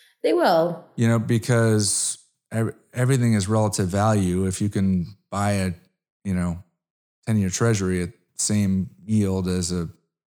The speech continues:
Speaker 2: multifamily deal, that doesn't make sense, right?
Speaker 1: Right.
Speaker 2: So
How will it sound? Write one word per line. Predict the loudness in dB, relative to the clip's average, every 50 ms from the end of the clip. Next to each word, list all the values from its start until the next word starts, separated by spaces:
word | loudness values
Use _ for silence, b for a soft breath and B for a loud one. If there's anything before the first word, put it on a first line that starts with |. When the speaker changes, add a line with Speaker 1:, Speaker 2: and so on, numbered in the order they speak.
| _ _ -4
Speaker 2:
multifamily | -4 -2 -2 -4 -4 -2 -2 0 0 0 0
deal, | -2 -2 -4 -4
that | -4 -4 -4
doesn't | -4 -2 -2 -2 -2
make | -4 -4 -4
sense, | -4 -4 -4 -4 -4 -6 -6 -8 -8
right? | -8 -6 -6 -4 -4 -6 -8 -8 -6
Speaker 1:
Right. | -4 -2 -2 -4 -6 _ _
Speaker 2:
So | -4 0 2 2 2 2 0 -2